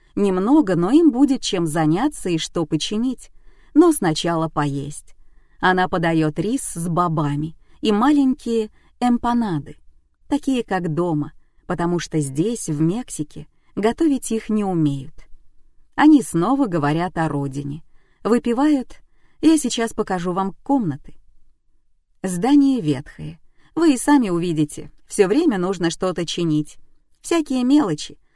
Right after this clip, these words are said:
То выключатель не работает, то кровать скрипит,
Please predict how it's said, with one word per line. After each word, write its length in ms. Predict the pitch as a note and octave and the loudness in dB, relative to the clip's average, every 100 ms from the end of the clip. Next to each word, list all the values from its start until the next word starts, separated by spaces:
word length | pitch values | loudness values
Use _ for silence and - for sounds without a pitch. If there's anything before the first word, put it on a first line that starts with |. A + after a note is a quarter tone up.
| _ _ | _ _
То 80 | F4+ | 0
выключатель 760 | C4+ F3+ D#3+ - C#4 D4+ A#3 | 2 2 0 2 0 2 0
не 100 | A3+ | 0
работает, 600 | A3 G#3+ G#3+ G#3+ F#3+ F3 | -2 2 2 2 -2 -4
то 140 | - E4 | -2 -2
кровать 480 | G3+ D3+ D3 B3 D4+ | 0 0 0 -2 -4
скрипит, 520 | - A#3 - G#3 | -4 -4 -4 -8